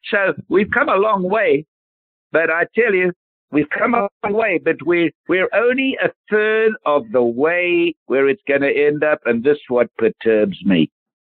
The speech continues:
They're gonna drive the first green at Augusta. They're gonna hit a drive and a wedge at the par five, number two. They're gonna drive over the <laughs> green at number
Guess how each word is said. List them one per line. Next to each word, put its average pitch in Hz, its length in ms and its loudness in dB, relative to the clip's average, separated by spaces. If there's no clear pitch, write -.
They're 143 200 4
gonna 175 340 0
drive 175 440 -2
the 214 160 0
first 214 340 0
green 196 240 0
at 196 120 0
Augusta. 151 680 -2
They're 170 180 2
gonna 185 220 -2
hit 180 220 0
a 180 100 0
drive 185 460 -2
and 214 120 0
a 214 80 2
wedge 208 380 0
at 190 140 -2
the 190 80 2
par 190 380 -2
five, 185 380 -2
number 175 320 -2
two. 175 340 2
They're 190 140 4
gonna 202 200 0
drive 202 420 -2
over 247 360 0
the 226 180 2
<laughs> - 20 -20
green 220 380 0
at - 260 0
number 160 380 0